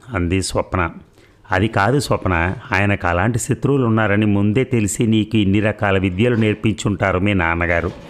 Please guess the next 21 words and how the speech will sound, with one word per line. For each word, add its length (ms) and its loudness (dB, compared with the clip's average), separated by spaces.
నువ్వు 220 4
లోకాన్ని 640 2
అన్ని 260 0
విధాలా 400 2
ఎదుర్కోగలిగేట్టు, 1200 0
నీ 200 4
అంతట 320 0
నువ్వు 180 2
బతికేటట్టు 760 -2
చేసుంటారు. 600 -2
శత్రువులున్నా 960 2
లేకపోయినా 640 2
ఆడదానికి 960 0
తనకు 260 0
తాను 340 0
కొన్ని 320 0
విధాలా 380 2
కాపాడుకునే 720 0
శక్తులన్నీ 640 0
అవసరమేనే 720 0
మాయా. 460 0